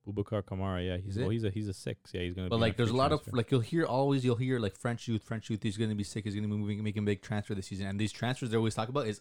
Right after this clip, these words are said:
Speaker 2: out of, like, Liga.
Speaker 1: Yeah, to
Speaker 2: Why
Speaker 1: another
Speaker 2: can't, why
Speaker 1: team.
Speaker 2: can't they just be, stay in Liga and build the club, the league in general?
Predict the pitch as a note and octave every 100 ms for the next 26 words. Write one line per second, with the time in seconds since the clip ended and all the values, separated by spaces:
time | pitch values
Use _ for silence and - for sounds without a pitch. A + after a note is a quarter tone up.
0 | - A2 A2+ G2 - _ A2 A2 A2+ A2
1 | G#2 F#2 _ G2 F#2 F2 _ - F#2 F2+
2 | - - A#2 F2+ A#2+ A#2 A2 G2+ A2+ G#2
3 | _ _ _ - A2+ A2 A2 G2+ G#2+ G#2
4 | G2 G#2+ G2+ - A2+ G2+ G#2 A2+ G#2 G2+
5 | A2 G2 G2